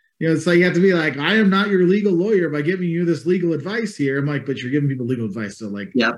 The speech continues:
Speaker 2: yep. <laughs> Yeah,
Speaker 1: you know,
Speaker 2: it
Speaker 1: like,
Speaker 2: doesn't
Speaker 1: financial
Speaker 2: feel right.
Speaker 1: advice. You're like, "Oh, there's a reason why," you know, it's, it's kind of funny when you see all these TikTokers that are giving, you know, financial advice, but I'm like, "But you're not a certified
Speaker 2: Yep.
Speaker 1: financial planner,"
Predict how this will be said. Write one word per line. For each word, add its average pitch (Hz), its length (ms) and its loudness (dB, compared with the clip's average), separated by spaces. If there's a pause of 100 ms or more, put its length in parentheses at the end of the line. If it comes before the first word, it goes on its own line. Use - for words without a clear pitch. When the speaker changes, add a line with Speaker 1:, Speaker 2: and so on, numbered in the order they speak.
Speaker 2:
yep. 139 320 2 (100)
<laughs> - 120 -2
Yeah, 143 200 2
Speaker 1:
you 131 60 0
know, - 40 -2
Speaker 2:
it - 80 -8
Speaker 1:
like, 120 100 -2
Speaker 2:
doesn't 143 180 2
Speaker 1:
financial 196 320 4
Speaker 2:
feel 202 120 4
right. 190 220 4
Speaker 1:
advice. 160 120 2
You're 170 100 4
like, 165 200 0
"Oh, 233 240 -2
there's 208 180 2
a 202 60 4
reason 220 280 2
why," 214 220 2
you 202 120 4
know, 190 60 2
it's, 185 240 -6 (260)
it's 185 140 -2
kind 220 140 2
of 208 100 0
funny 233 160 0
when 202 120 4
you 180 140 -2
see 196 220 -2
all 196 160 -2
these 175 260 -2
TikTokers 180 540 -2
that 156 80 -4
are 156 80 -2
giving, 151 400 -4
you 156 140 -4
know, 135 280 -6 (280)
financial 202 420 2
advice, 185 500 -2
but 185 80 -4
I'm 185 60 -2
like, 185 200 -2
"But 175 100 -4
you're 220 120 -2
not 302 160 -8
a 196 40 -6
certified 220 420 -2
Speaker 2:
Yep. - 40 -10
Speaker 1:
financial 196 400 -6
planner," 117 520 -6